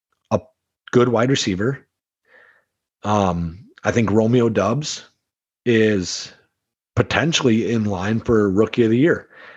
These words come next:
I think that if he becomes the number two wide receiver on this team behind Lazard, or maybe even the one,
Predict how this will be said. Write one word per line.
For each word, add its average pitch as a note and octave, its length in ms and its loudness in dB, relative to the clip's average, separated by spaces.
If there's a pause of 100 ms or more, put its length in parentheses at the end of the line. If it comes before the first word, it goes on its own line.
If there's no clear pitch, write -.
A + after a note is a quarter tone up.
(160)
I A2 40 -12
think A#2 260 -4
that G#2 360 -6 (1800)
if A2 140 -4
he D3+ 100 2
becomes D3+ 380 2
the D3 40 4
number C3 280 2
two A#2 400 0
wide A2+ 340 0
receiver B2 340 -2
on A2+ 140 -4
this A2 160 -6
team D3+ 420 -4 (2250)
behind A2+ 320 2
Lazard, A2+ 400 0
or D3 160 6
maybe C#3 300 2
even B2 240 0
the F2+ 80 -2
one, F2+ 480 -6